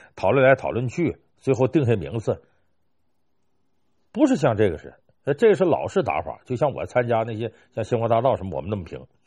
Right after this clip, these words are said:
那年超女是什么呢？是由观众来评选名次，就超女通过场外成千上万的粉丝利用手机短信投票，而这个投票是花钱的，所以当时几家通信运营商啊，那赚的是赚嗨了。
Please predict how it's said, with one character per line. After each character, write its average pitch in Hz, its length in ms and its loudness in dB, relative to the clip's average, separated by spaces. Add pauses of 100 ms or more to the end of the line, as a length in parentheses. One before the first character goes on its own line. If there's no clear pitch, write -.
(720)
那 254 140 10
年 240 160 6
超 247 220 4
女 98 160 -4
是 135 100 -2
什 85 140 -6
么 101 80 -10
呢？ 117 40 -8
是 - 180 -6
由 226 100 0
观 240 340 6
众 320 180 -2
来 131 120 4
评 - 200 -10
选 69 160 -8
名 57 180 -20
次， - 200 -20 (920)
就 196 80 4
超 247 240 6
女 139 160 0
通 202 180 -6
过 214 120 6
场 - 260 -6
外 170 200 6
成 185 240 -6
千 190 160 4
上 185 200 2
万 196 120 4
的 151 60 0
粉 101 180 -4
丝 120 200 -4 (260)
利 185 80 4
用 220 160 8
手 110 220 2
机 185 120 -2
短 82 200 0
信 156 160 -6
投 73 160 -8
票， 80 200 -8 (640)
而 139 140 10
这 247 120 2
个 220 80 2
投 156 200 -2
票 190 160 4
是 147 100 -6
花 165 200 2
钱 76 220 -6
的， 139 120 -12 (340)
所 196 220 2
以 165 60 2
当 190 260 2
时 185 120 -2
几 90 160 -12
家 156 200 2
通 156 240 -6
信 160 160 -4
运 151 100 -2
营 135 140 -2
商 110 220 0
啊， 95 100 -12 (340)
那 127 160 -10
赚 143 380 4
的 110 100 0
是 107 140 -4
赚 147 200 6
嗨 107 180 2
了。 98 160 -2